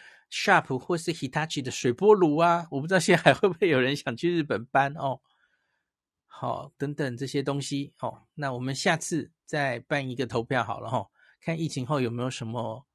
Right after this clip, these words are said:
不一样的改变吼。那另外是 Big Camera，很多人在问吼，它有一个服务好像到目前还没有恢复吼，就是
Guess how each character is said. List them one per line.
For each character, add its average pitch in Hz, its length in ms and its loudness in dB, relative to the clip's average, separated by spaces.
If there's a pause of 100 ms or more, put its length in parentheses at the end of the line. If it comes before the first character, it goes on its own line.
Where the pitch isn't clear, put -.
(280)
不 170 100 -2
一 135 100 -2
样 135 180 -4
的 123 100 -4
改 - 220 -6
变 156 320 -4
吼。 - 180 -12 (1080)
那 208 160 -2
另 269 160 0
外 269 140 4
是 254 160 2
Big 254 160 0
Camera， 214 480 2 (100)
很 143 300 -6
多 240 180 4
人 180 200 0
在 214 140 4
问 196 300 2
吼， 131 160 -2
它 269 200 -4
有 135 240 0
一 147 80 -2
个 196 160 0
服 151 200 -6
务 185 140 2
好 123 140 -2
像 196 180 -4
到 190 140 0
目 190 180 -2
前 139 180 -2
还 135 120 0
没 165 160 -2
有 135 120 -2
恢 160 240 -2
复 160 240 -2
吼， 104 200 -8 (840)
就 160 200 0
是 143 480 -2